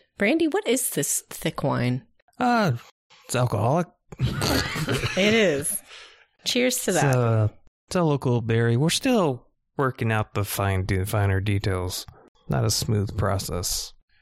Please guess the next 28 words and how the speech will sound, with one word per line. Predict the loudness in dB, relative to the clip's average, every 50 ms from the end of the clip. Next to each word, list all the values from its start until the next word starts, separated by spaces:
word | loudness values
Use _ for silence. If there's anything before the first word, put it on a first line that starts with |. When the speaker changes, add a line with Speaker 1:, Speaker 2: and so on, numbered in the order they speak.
| _ -20 -10
Speaker 1:
Hey, | -6 -2 -2 -2 -2
with | -2 -6 -8 -8 -10 _
as | -4 -4 -4 -2
busy | 0 0 0 2 2 2 2
as | 2 0
things | -2 -2 -2 -2 0 0
are | 0 0 0 0
around | 0 0 0 -2
here, | -2 -2 -2 0
I | -2 -2
can | -2 -2 -2 -2 0 0
only | 0 2 2 2 2 2 2 2 2 0 -2 -6 _ _ _ _ _ _ _
be | -6 -4
grateful | -2 0 0 0 0 -2 -4 -2 0 0
that | 0 0 0
you | 0
have | 0 0 0 -2 -2
any | -2 -2 -2 -2
alcohol. | -4 -4 -6 -6 -8 -8 -10 -12 -18 -20 -20 _ _ _ _ _ _ -8 -4
Speaker 2:
Well, | -4 -4 -4 -6 -10 -16 _ _ _ _ _ _ _ -8
I | -4 -2
just | 0 0 2
wanted | 2 0 0 -2 -4
to | -6
come | -6 -6 -6 -4 -4
by | -6 -6 -4 -2 -2
and, | -2 -2 -4 -6 -10 -10 -12 -14 -18 -18 _ -10
and | -8 -8 -8 -12